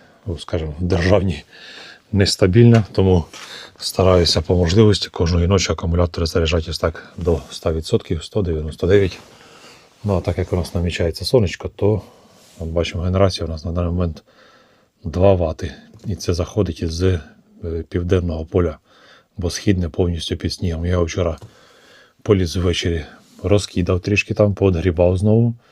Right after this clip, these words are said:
А за ніч пішов сніг і знову все притрусив. Але думаю, якщо сонечко буде, то воно, в принципі, має розтать. Уже другий раз не полізу, а ось це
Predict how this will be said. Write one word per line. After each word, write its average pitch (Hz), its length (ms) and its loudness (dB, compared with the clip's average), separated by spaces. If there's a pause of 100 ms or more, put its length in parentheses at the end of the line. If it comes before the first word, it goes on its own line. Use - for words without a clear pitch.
(560)
А 165 100 8
за 113 120 6
ніч 110 260 4
пішов 95 380 0
сніг 98 300 0
і - 20 0
знову 85 260 0
все 82 220 -4
притрусив. 82 540 -6
Але 101 160 0
думаю, 87 140 -2
якщо 87 220 -6
сонечко 90 420 -4
буде, 110 180 2
то 85 160 -4
воно, 92 180 0
в 98 60 -2
принципі, 87 420 -4
має 85 360 0
розтать. 85 480 -6 (760)
Уже 87 140 -4
другий 87 300 -2
раз 87 180 0
не 87 120 -4
полізу, 135 500 2
а 92 160 0
ось 87 220 -4
це 151 200 2